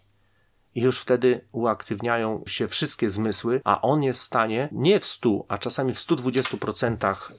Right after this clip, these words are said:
działać, bo został do tego przygotowany, bo przeszedł trening. Przez wiele miesięcy był przygotowywany do tej walki.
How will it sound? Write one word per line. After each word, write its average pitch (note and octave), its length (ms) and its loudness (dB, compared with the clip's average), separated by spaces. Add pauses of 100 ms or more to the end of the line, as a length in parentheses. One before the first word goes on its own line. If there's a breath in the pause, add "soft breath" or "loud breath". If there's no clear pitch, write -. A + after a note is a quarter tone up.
(100)
działać, F#2 500 -2
bo G2+ 160 0
został B2+ 320 2
do G#2 80 -4
tego G#2+ 180 -2
przygotowany, G2 680 -4 (140)
bo G2 100 -2
przeszedł B2+ 360 -4
trening. G#2+ 560 -2 (160)
Przez F#2+ 220 -6
wiele C3 200 4
miesięcy A#2 560 0 (300 loud breath)
był A2 180 2
przygotowywany C3 1080 2 (180)
do B2+ 180 0
tej C3+ 180 0
walki. A2+ 500 0